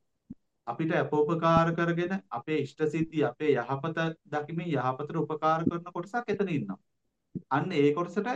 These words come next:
ඉෂ්ට දේවතාවුරු කියන. ඒතර මගේ ඉෂ්ට දේවතාවුන් වහන්සේලාට මේ පින් අනුමෝදන් වේවා කියලා අනුමෝදන් වෙන්න පුළුවන්. ඒක දෙවරුන්ට පින් අනුමෝදන් කිරීමෙන් සම්පූර්ණ වෙනවා.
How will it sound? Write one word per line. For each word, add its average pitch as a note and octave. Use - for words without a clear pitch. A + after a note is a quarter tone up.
ඉෂ්ට D3+
දේවතාවුරු D3
කියන. -
ඒතර F3
මගේ D3
ඉෂ්ට D3
දේවතාවුන් D3+
වහන්සේලාට E3
මේ F3
පින් F3
අනුමෝදන් E3+
වේවා E3+
කියලා A3
අනුමෝදන් G#3
වෙන්න F#3+
පුළුවන්. -
ඒක C#3
දෙවරුන්ට E3+
පින් F3
අනුමෝදන් F3+
කිරීමෙන් F#3+
සම්පූර්ණ G3
වෙනවා. F#2+